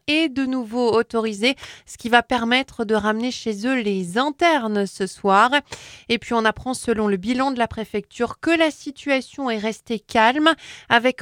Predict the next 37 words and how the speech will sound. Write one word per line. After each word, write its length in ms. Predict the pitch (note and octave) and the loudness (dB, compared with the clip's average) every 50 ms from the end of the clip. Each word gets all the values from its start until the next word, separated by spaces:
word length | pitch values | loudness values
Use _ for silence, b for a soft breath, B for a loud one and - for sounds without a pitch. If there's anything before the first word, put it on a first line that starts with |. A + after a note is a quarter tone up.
| - - | -6 -4
onze 360 | D4 D4 D#4 E4 E4 - - | -2 0 0 0 -2 -4 -6
blessés 460 | G#3+ A3 A#3+ B3+ B3+ A#3+ - - C#4 | -6 -4 -2 -2 -2 -4 -4 -4 -4
légers 460 | B3+ A#3+ B3 A#3+ G#3+ G3 A3 A3+ A3+ | -2 0 -2 -2 -2 -2 -2 -2 -2
pris 340 | A3 - - - A#3+ A3+ G#3 | -2 -6 -8 -6 -6 -2 -2
en 100 | A3 A3 | -2 -2
charge 460 | G#3 - - B3 B3 A#3 A3 A3 A3 | -2 -2 -2 -2 -2 -2 0 -2 -2
par 220 | G#3+ - G#3+ G3+ G#3 | 0 0 0 0 0
les 100 | G3+ G#3 | 0 -2
secours 500 | G3+ - - A3+ - - - C4 A3 G#3+ | -2 -4 -8 -8 -6 -4 -4 -4 -4 -4
dans 260 | F#3 F3+ C4 C#4+ E4 | -2 0 2 2 4
le 160 | E4+ E4 D4+ | 4 4 2
Nord 340 | C4 B3 B3 A#3+ C4 C#4+ C#4+ | 2 2 2 2 2 0 -2
depuis 340 | G#3+ A3+ A3+ - - - A3 | -2 -4 -4 -4 -6 -14 -10
hier 280 | G3 G3+ G#3+ G#3 G3+ | -4 -2 -2 -2 -2
soir. 500 | - - - A3 A3 A#3 B3+ C4+ B3+ A3+ | -4 -8 -2 2 4 4 4 2 0 0
Euh, 220 | A3 G#3 G3+ G3 F#3+ - _ - | 0 2 2 2 0 0 _ -2
aucun 360 | D4 D4+ C#4+ - - D4+ D4 | -2 -2 -2 -2 -4 -4 -4
transport 540 | C#4 - - - A#3+ A3 - - A#3+ A3+ G#3 | -4 -6 -6 -8 -8 -8 -6 -4 -2 0 0
à 80 | G#3 G3 | 2 0
l'hôpital. 720 | G3 G3 - - F#3+ - - G3 F#3+ F#3 G#3 A#3 B3 A#3+ B B B B B B B B | 0 -2 -4 -6 -8 -4 -2 0 2 2 4 4 2 0 B B B B B B B B
Notez 220 | - A#3 A3+ B3+ B3 | -2 -2 0 0 -4
que 100 | - A3 | -2 0
le 120 | A3+ G#3+ | 0 0
passage 520 | - A3+ A3+ G#3 - - A#3+ A#3 A3+ G3 G3 | 0 0 -4 -4 -2 -2 -2 -2 -2 -2 -2
des 340 | F#3 G#3+ G#3 G3+ F#3 F#3 | -2 0 0 0 -2 -2
engins 380 | A3 A3 A3+ G#3 G3+ A3+ A#3+ A#3+ | -4 -4 -4 -4 -4 -4 -4 -4
de 180 | A3+ G3 G3+ G3+ | -2 0 0 0
dégagement 920 | F3+ A3+ A3+ G3 A3 A3 G#3+ G#3+ G3+ G#3+ A3+ A#3 A#3 A#3+ A#3+ B3+ B3+ - - | 0 0 -2 0 2 0 0 0 -2 -4 -4 -2 0 0 0 0 -2 -2 -4
et 140 | A3 G#3+ G3+ | -4 -4 -4
de 220 | F#3 G#3 B3 B3 | -2 -2 -2 -2
salage, 760 | - - - B3 A3+ G#3+ A3 A#3 B3 B3+ C4 B3+ G#3+ G3 G#3 | -2 -4 -2 0 0 2 2 2 2 2 0 -2 -4 -2 0
euh, 240 | G#3 F#3 B2+ G3+ G3+ | 0 2 2 2 0
se 200 | - - - C4+ | -2 -6 -10 -10
poursuit 500 | - - A3+ G#3+ - - - - D4+ C4+ | -8 -6 -8 -8 -8 -8 -6 -6 -6 -4
toute 320 | - - F4 F4 - - | -2 -2 -2 -2 0 2
la 120 | E4 D4+ | 2 2
journée. 460 | B3+ G3+ G3+ F#3 F3+ F3+ F3+ - - | 2 2 -2 -4 -4 -4 -8 -8 -12